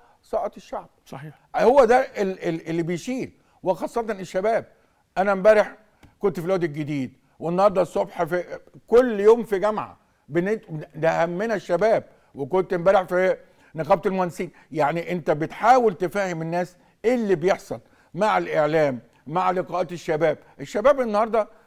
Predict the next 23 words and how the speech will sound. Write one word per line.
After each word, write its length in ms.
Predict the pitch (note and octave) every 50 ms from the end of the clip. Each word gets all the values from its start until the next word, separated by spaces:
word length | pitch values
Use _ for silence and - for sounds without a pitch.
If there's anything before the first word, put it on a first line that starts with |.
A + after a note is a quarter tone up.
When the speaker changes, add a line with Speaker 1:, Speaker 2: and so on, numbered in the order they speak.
| _ -
Speaker 1:
ما 120 | - E3+
عادش 200 | F3+ G3+ G3+ -
لا 100 | F#3+ F3
بيقرا 240 | E3 E3 F3+ E3+ D#3+
جرايد 360 | D3+ C#3+ D3+ D#3 E3+ F#3+ G3 E3+ - _ _ _ -
ولا 140 | - D3 D3+
يشوف 300 | D3 D3 E3+ D#3+ C3 D#3+
راديو 340 | E3+ F3 D#3+ F3+ G3 F#3+ - - _ _ -
ولا 140 | D3 D3+
تلفزيون، 760 | D3 - D#3+ D3 D3 B2 D3+ D3 C3+ B2 D#3 F#3 G3+ G#3+ G3+ - - _ _ _
عايش 360 | - - C#3 E3 F#3 F3 - E3+
على 180 | D3 C#3 C3+
إيه؟ 240 | C3+ D3 D#3 E3+ F3 _ -
Speaker 2:
الموبايل 320 | - F3+ F3 F3 E3+ D#3+ F3+
Speaker 1:
على 120 | F#3 G3+
السوشيال 280 | G3 F#3+ G3 G3+ F#3+ F3+
ميديا 320 | F#3 G3+ G#3 F3 G#3 A3+
Speaker 2:
والحاجات 520 | - G3 F#3+ F#3+ F#3 F3 - G3 G#3+ G3+ G3+
Speaker 1:
اللي 160 | G3+ - F#3
هي 80 | G#3+
Speaker 2:
البسيطة. 120 | A3+ A#3 A3
Speaker 1:
كلها 440 | F#3 - G3 F#3+ F#3+ G3 F#3 F3+ E3
غلطان. 460 | D3+ D3+ D3 C3+ - D3 C#3 C3+